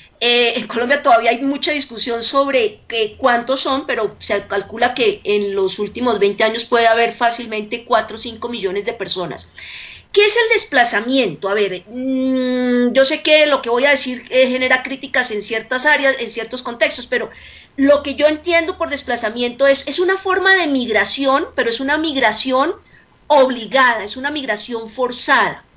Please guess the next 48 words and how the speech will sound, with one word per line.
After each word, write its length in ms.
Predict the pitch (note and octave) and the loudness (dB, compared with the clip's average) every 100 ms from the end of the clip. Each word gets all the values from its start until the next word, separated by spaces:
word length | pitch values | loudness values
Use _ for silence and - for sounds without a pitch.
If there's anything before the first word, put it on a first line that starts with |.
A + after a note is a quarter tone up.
| _ - - - _ - | _ -20 -20 -20 _ -4
Una 220 | C#4 E4+ | 2 2
persona 380 | E4+ C#4+ D4 C4 | 2 0 -4 -4
está 340 | B3 - D#4+ | -4 2 2
viviendo 380 | E4+ E4+ F#4 E4+ | 2 0 -2 -4
en 80 | F4+ | -6
su 200 | D#4 - | -8 -4
casa, 600 | F4 F4+ F4+ F4+ F4 - | 4 4 4 2 2 0
en 100 | C4+ | -4
el 200 | B3 B3 | -8 -2
campo, 440 | E4+ E4+ F4+ F4+ | 2 2 2 -6
tú 80 | D#4 | -8
estás 240 | C#4+ D4+ D4+ | -4 -4 -2
viviendo 320 | D4+ D4+ D4+ | -4 -6 -6
en 60 | |
Buenos 240 | C#4 B3 D#4 | -6 -4 2
Aires, 220 | E4 E4 | 2 2
yo 80 | C#4 | -6
estoy 160 | C#4+ | -8
viviendo 200 | C#4+ C#4+ | -8 -6
aquí 160 | D4 D4+ | -4 -4
en 80 | C#4+ | 0
Bogotá, 360 | C#4+ C4+ C4 C#4+ | 0 2 0 2
y 80 | |
de 80 | C4+ | -2
pronto 360 | C#4 D#4+ D#4+ G4 | 2 0 0 -4
sucede 560 | E4+ - D4 D4 E4 - | -4 -4 0 2 0 0
algo 460 | D4+ D#4 D4 F4 - _ - - - | 2 2 2 -4 -12 _ -20 -20 -2
que 160 | D#4 | 0
me 160 | D4 C#4+ | 0 2
obliga 560 | C#4+ E4 F#4 F#4+ G4+ G4 | 2 4 2 4 4 2
a 40 | |
salir. 440 | F4+ C#4 C#4+ A#3+ | 0 -4 -4 -6
¿Por 220 | - A#3+ - | -6 -8 -4
qué 160 | D#4 | -6
me 100 | D#4 | -2
obliga 340 | F4 F4 F4 F4 | -2 0 2 2
a 40 | |
salir? 320 | D4+ F4 F#4 | 4 2 2
Porque 300 | C#4+ C4+ C4 | 0 0 -2
mi 160 | C4 B3+ | 0 -2
vida 320 | D#4+ F4 G4+ A4+ - _ | 4 6 6 2 -4 _
está 400 | C4+ C4 - C#4 - | -6 -6 2 2 2
en 160 | D4 C#4 | -2 -4
peligro, 360 | B3+ B3+ G#3+ | -2 -2 -4
entonces 360 | G#3 C4 D#4 D#4 | -6 -4 -4 -6
es 160 | D4 | -2
tan 160 | E4 D#4+ | -2 0
grave 280 | E4+ E4 | 2 2